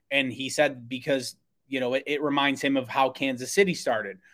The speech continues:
That's fine and dandy, but Kansas City was in a lot different situation. Like, they didn't have just, they didn't have Patrick Mahomes right away. They waited six years before they got Patrick Mahomes,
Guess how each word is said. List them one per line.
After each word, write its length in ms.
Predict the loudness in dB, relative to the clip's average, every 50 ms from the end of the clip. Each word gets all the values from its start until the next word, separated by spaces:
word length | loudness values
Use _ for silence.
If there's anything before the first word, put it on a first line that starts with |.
| _ _ _ _ _ 6
That's 240 | 8 8 8 8 6
fine 260 | 4 6 6 6 4
and 100 | 2 2
dandy, 280 | 4 4 4 4 2
but 140 | 0 -2 -6
Kansas 340 | -6 -2 -2 -2 -2 -4 -2
City 240 | -2 -2 0 0 -2
was 120 | -2 -4
in 100 | -2 -4
a 40 | -4
lot 380 | -4 -4 -2 -2 -2 -2 -4 -6 _ -4
different 400 | -4 -4 -4 -4 -6 -6 -6 -6
situation. 880 | -8 -8 -8 -6 -6 -4 -2 0 2 2 2 0 -2 -4 -6 -6 -10 _ _ _ _ 0
Like, 280 | 2 2 2 0 -2 _ _ _
they 200 | 0 2 2 4
didn't 240 | 4 2 0 -2 -2
have 420 | -2 0 2 4 4 4 2 0 -2
just, 320 | -4 -4 -4 -4 -6 -2
they 80 | 4 6
didn't 160 | 6 6 8
have 220 | 8 6 6 6
Patrick 280 | 4 4 2 2 0 -2
Mahomes 320 | 0 2 4 4 4 4
right 160 | 2 0 0
away. 180 | 0 -4 -8 -10 -12 _ _ _ _ _ _ 2
They 140 | 4 4
waited 380 | 6 6 6 6 6 4 2 2
six 260 | -2 -4 -4 -4 -6
years 160 | -6 -6 -6
before 240 | -8 -10 -8 -6 -4
they 100 | -4 -4
got 220 | -4 -4 -6 -4 -4
Patrick 320 | -4 -6 -6 -8 -12 -12
Mahomes, 380 | -10 -8 -8 -8 -8 -8 -10